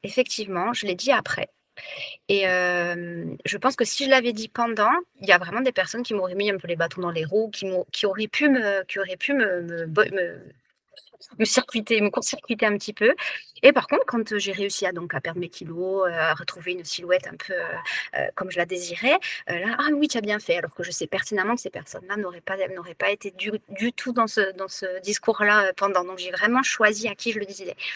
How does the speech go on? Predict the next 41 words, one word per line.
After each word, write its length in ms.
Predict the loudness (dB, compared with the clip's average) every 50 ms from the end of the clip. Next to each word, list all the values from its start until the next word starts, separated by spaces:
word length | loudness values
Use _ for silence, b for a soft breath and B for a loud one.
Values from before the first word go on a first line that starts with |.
| B B
Des 140 | -2 0
personnes 300 | 0 0 0 0 0 0
de 60 | 0 -2
confiance 420 | -4 -8 -8 -2 2 2 2 2
et 20 | 0
des 100 | -4 -2
personnes 280 | -4 -2 -2 -2 -2
dont 80 | -2 -2
j'étais 220 | -4 -8 -10 -10
sûre 300 | -6 -2 2 4 4 4
qu'elles 160 | 4 2 0 0
allaient 120 | 0 -2
être 100 | -4 -6
positives. 500 | -10 -16 -14 -14 -14 -14 -14 -14 -14 -14 -14 B B B B B
Donc, 160 | -2 0 0 -2 B B B 4
dans 100 | 6 8
le, 140 | 8 6
dans 140 | 6 4 0
le 100 | -2 -2
contrôle 380 | -4 -6 -6 0 4 6 6 6
de 60 | 6
l'environnement, 520 | 4 2 2 2 0 -2 -2 0 2 0
c'est 160 | 2 2 0 0
vraiment 320 | 0 0 -2 -4 -6 -6
ça 180 | -6 -4 -4 -4
aussi 180 | -4 -6 -6
dont 100 | -4 -4
j'en 120 | -2 -2 -2
parlais 200 | -4 -6 -6 -8
tout 120 | -8 -4 -2
à 100 | 0 2
l'heure. 120 | 0 0
C'est 140 | 0 -2 -6
vraiment 300 | -4 -2 -2 -2 -2 -2
ce, 160 | -2 -2 -2 -2 -2 -2 B B B B B
ce, 140 | B -8 -8 -8 -6
ce, 160 | -6 -4 -4 -4
ce, 220 | -4 -6 -6 -6 -6 -6 -6
ça 200 | -4 -2 0 0
aussi, 240 | 0 0 -2 -6 -6
c'est 160 | -6 -10 -8